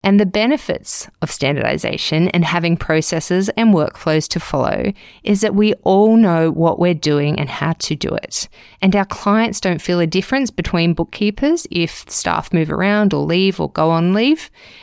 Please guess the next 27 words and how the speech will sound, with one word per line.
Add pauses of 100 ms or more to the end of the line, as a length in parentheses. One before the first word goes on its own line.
(100)
And
the
quality
of
our
work
has
improved
so
much
as
we
are
quite
expert
now
at
the
things
we
do (200)
because
we're
doing
them
so (100)
often.